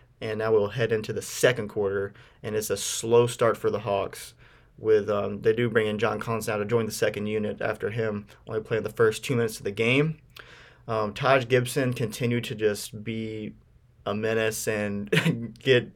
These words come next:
no calls on him. Yeah, but he could just, he was really be able to do whatever he wants early in this series. So, yeah, Taj Gibson just, the refs just not giving any calls to the Hawks of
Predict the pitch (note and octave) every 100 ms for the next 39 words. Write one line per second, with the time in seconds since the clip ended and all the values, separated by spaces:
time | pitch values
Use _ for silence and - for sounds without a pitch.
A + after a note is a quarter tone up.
0 | - A2+ A#2+ A#2+ A#2+ B2+ A2 A2 A2+ A#2
1 | A#2 B2 A#2+ B2 B2 - - - - G#2+
2 | A#2 A#2 A#2 A2 B2 B2+ B2 A#2 B2 A#2+
3 | A2+ A2+ A2 A2 A2 G#2+ A2 G#2 G#2+ A2
4 | A2 - - A2+ A#2 A#2 A2 - A#2+ B2
5 | B2 B2 - - - - - - - A#2
6 | G#2+ G#2+ G#2 G2+ - A#2 A2 A#2 G#2+ A2+
7 | G#2 G#2 - - - - _ - G2 A#2+
8 | A#2+ A#2 A2+ G#2 G#2 A2 G#2 A2 G#2 G2
9 | G#2 G#2 G2 G2 - G2